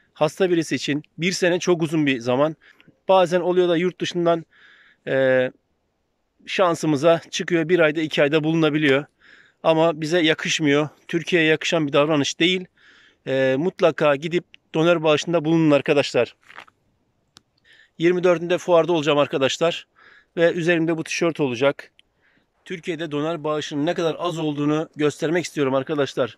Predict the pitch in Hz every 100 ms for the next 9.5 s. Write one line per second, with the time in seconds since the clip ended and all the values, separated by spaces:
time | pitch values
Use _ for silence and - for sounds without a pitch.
0 | - 147 151 165 214 220 214 - 196 196
1 | 190 180 - _ _ - 160 190 175 156
2 | 156 143 143 185 208 190 190 - 180 180
3 | 170 170 180 175 175 175 160 143 151 151
4 | 170 160 139 175 214 180 190 - 185 170
5 | 214 196 196 180 170 165 180 156 147 151
6 | - 143 117 _ _ _ - 196 196 -
7 | 208 208 185 208 - _ _ _ _ 151
8 | 147 151 147 139 151 208 - 180 175 170
9 | - 190 196 190